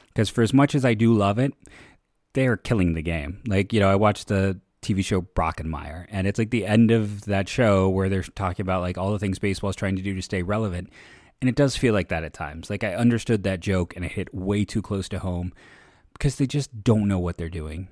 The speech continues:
They don't know how to promote, or, you know, they don't understand their sport. And it's just frustrating. And you look at things, and having been someone who writes about baseball,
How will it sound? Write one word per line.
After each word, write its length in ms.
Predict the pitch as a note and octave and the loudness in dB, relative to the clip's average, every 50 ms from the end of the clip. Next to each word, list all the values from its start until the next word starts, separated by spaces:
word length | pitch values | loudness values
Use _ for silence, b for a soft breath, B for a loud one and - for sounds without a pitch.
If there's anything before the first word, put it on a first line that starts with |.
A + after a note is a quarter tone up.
| - _ _ _ _ _ _ _ _ _ | -18 _ _ _ _ _ _ _ _ _
They 160 | - C3 A#2 - _ _ | -4 -4 -4 -6 _ _
don't 260 | - C#3+ C3 C3+ A#2 | 4 6 6 6 6
know 480 | A2 A2+ A2 G#2+ G#2 G#2 G#2 F#2+ - - _ _ _ _ | 4 2 2 2 2 2 0 -2 -4 -10 _ _ _ _
how 420 | - - - - - G#2+ G#2 G#2 G#2 - | -16 -14 -8 -4 0 2 2 2 2 0
to 380 | - - G#2+ G2+ G2 F#2+ F#2+ - | 0 0 0 2 2 2 0 0
promote, 520 | - - G#2 G2 F#2 F2+ F2+ F#2 E2+ - | 0 2 2 4 4 2 2 0 -2 -4
or, 200 | - F#2+ F#2 F#2 - - _ - | -6 -6 -6 -6 -8 -12 _ -6
you 160 | A2 G2 F#2 | -4 -2 -2
know, 400 | F2 E2+ E2+ E2 D#2 D#2+ D#2+ - - - _ _ - | -2 -4 -6 -8 -10 -12 -16 -18 -20 -20 _ _ -16
they 260 | D3 B2+ - A#2+ A#2+ | -12 -2 0 2 4
don't 180 | C3+ D3 C#3+ | 6 4 4
understand 440 | - A#2+ A#2+ A#2 - - G#2+ G2+ G2 | 4 2 0 2 0 0 0 0 0
their 80 | F#2 F2+ | -2 -4
sport. 500 | - - - G2 F#2 F#2 F#2 G2 - B B B B B B B B B B B B B B B B B - - | -8 -6 -4 -2 -2 0 -2 -2 -6 B B B B B B B B B B B B B B B B B -6 -2
And 380 | B2 A2+ A2+ A2+ A2 A2 A2+ - | 0 2 4 6 6 6 4 4
it's 220 | - A#2+ - - | 0 -2 -2 0
just 240 | - B2+ A#2 - - | 0 0 0 0 -4
frustrating. 720 | - - C#3+ D#3 D3 - - - D2 C2+ - - - - - - | 0 2 2 2 2 0 -4 -6 -8 -8 -10 -14 -18 -18 -14 -8
And 520 | G#2 G2+ G#2 G2+ G2+ G2 G2 F#2+ F#2 F#2+ - - | -4 -2 0 0 0 0 0 -2 -4 -6 -12 -12
you 220 | - - G#2+ A2 | -4 -2 2 4
look 180 | A2 B2+ C3+ - | 4 4 4 2
at 120 | C3 - | 0 -2
things, 400 | - F2 F2 F2+ F#2 F#2+ - - B B B B B B B B | -2 -2 0 0 0 0 -2 -6 B B B B B B B B
and 100 | - F#2+ | -6 -6
having 460 | - - - A#2+ A#2+ A#2 B2 B2 A2+ | -2 0 2 2 4 6 6 6 6
been 180 | G2+ G#2 A2+ A#2+ | 6 4 4 4
someone 280 | A#2 - A2+ A2 A2 | 4 4 2 2 4
who 80 | G#2+ G#2+ | 2 2
writes 200 | G#2 G#2+ G#2 - | 2 0 0 0
about 180 | A#2 G2+ G2+ - | -2 -2 0 0
baseball, 600 | A#2+ B2+ C3 - - - D#2 E2 E2+ F2+ B | 0 0 0 0 -2 -2 -2 -2 -2 -4 B